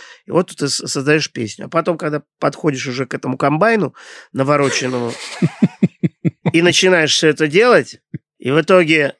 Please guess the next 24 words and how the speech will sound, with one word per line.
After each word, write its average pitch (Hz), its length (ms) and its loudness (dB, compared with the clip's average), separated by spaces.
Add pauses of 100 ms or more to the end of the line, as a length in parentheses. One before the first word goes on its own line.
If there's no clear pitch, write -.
сделал, 151 540 2
и 139 160 -4
тебе 143 240 0
нравится 151 560 0
все. 127 380 -6 (100)
И - 60 -8
ты 143 140 -8
ставишь, 185 440 2
люди 135 220 -4
как-то 123 280 -8
не 127 100 -2
в 120 60 -4
восторге. 139 540 -4 (600)
Ты 147 120 2
им 139 80 0
ставишь 175 320 2
так - 160 -4
на 131 80 2
мобильном 147 360 2
телефоне, 131 360 0
вот 170 140 2
эту 170 200 2
песню, 127 280 0
зап-, 113 160 -4